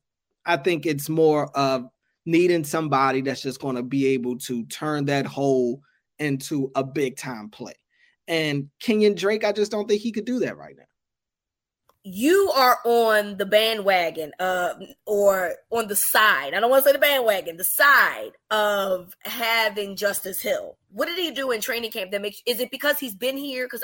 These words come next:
Speaker 2: obviously he's been here for a few years. What is
Speaker 1: Right.
Speaker 2: it about him that makes you feel like, because something about Justice Hill, you know, like you said, Kenyon Drake just getting here and probably getting a little bit more burn. I am curious as to why that is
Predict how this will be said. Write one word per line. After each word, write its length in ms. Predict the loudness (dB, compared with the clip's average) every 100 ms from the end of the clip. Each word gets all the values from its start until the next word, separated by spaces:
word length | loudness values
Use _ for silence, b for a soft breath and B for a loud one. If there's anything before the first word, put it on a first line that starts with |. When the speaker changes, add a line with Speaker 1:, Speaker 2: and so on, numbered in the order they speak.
| 0
Speaker 2:
obviously 380 | 0 0 -6 -8
he's 140 | -6
been 160 | -6 -6
here 200 | -6 -6
for 160 | -8
a 40 | -8
few 180 | -12
years. 420 | -14 -10 -8 -8 -12 B B B
What 240 | 0 0 2
is 100 | -2
Speaker 1:
Right. 100 | -4
Speaker 2:
it 60 |
about 240 | 0 0 0
him 300 | 0 0 0
that 160 | 0
makes 240 | -2 -6 -12
you 80 |
feel 240 | -6 -4 0
like, 280 | 0 0 -6
because 220 | -6 -6 B B B
something 480 | 0 2 0 -2 0
about 480 | 4 6 6 4
Justice 420 | 2 0 2 -4 2
Hill, 420 | 4 6 4 -2
you 140 | -6 0
know, 220 | 0 0 _ _
like 140 | 0 0
you 60 |
said, 180 | -2 -4
Kenyon 300 | -6 -6 -6
Drake 360 | 0 4 2 0 _ _ _ _ _ _
just 300 | 2 2 2
getting 260 | -2 -2
here 400 | -4 -2 0 0 -4 _
and 300 | -8 -8 -10 -2
probably 300 | 0 2 0
getting 240 | 0 0
a 60 | -2
little 180 | -2
bit 140 | -2 -4
more 180 | -4 -2
burn. 480 | -2 0 0 -2 -8 b b 0
I 180 | 4
am 180 | 4 2
curious 540 | -4 0 0 2 0 -2
as 80 | -4
to 100 | -4
why 360 | 0 4 4
that 240 | 2 -2 0
is 540 | 0 0 -4 -8 -12